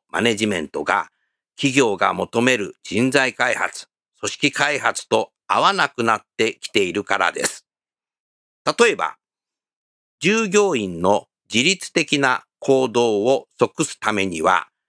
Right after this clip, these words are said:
一律的な制度よりも、一人一人によって異なる内的動機を高める働きかけが必要です。また、ダイバーシティ推進で多様な個性や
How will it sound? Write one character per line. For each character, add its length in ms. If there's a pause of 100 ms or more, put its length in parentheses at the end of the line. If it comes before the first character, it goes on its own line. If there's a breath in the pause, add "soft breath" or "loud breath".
(680)
一 240
律 300
的 260
な 140
制 300
度 180
よ 160
り 100
も、 300 (480)
一 200
人 140
一 240
人 160
に 80
よ 180
っ 40 (120)
て 240
異 220
な 100
る 200 (100)
内 300
的 320
動 260
機 200
を 100
高 320
め 140
る 120
働 500
き 140
か 100
け 200
が 220 (260)
必 240
要 160
で 140
す。 180 (580)
ま 140
た、 260 (460)
ダ 160
イ 60
バ 200
ー 40
シ 100
テ 100
ィ 40
推 320
進 320
で 260 (140)
多 120
様 280
な 180
個 180
性 340
や 260